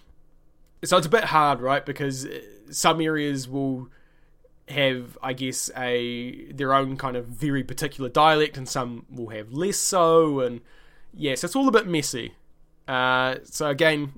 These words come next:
not really something I think I am <laughs> qualified, um, to, to answer in any kind of, uh, informative way. <laughs> But hopefully that gives you a general idea,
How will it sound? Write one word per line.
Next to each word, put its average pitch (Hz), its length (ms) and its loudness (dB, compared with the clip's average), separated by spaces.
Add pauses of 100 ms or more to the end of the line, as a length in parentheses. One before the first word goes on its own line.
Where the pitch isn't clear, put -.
not 185 400 -2
really 151 640 2
something 135 380 0
I 123 380 0
think 127 260 -4
I 127 60 -4
am 127 200 -6
<laughs> - 120 -4
qualified, 131 720 -4 (380)
um, 120 640 -2 (200)
to, 120 640 -2 (960)
to 165 240 0
answer 135 500 0 (180)
in 131 200 -8
any 131 340 -4
kind 123 260 -4
of, 117 440 -6
uh, 120 560 -4 (800)
informative 131 920 -6 (160)
way. 110 380 -6 (460)
<laughs> 202 340 0 (840)
But 156 120 6
hopefully 170 320 4
that 139 160 -2
gives 135 160 -4
you 135 40 -4
a 127 40 -8
general 117 380 -8
idea, 107 360 -8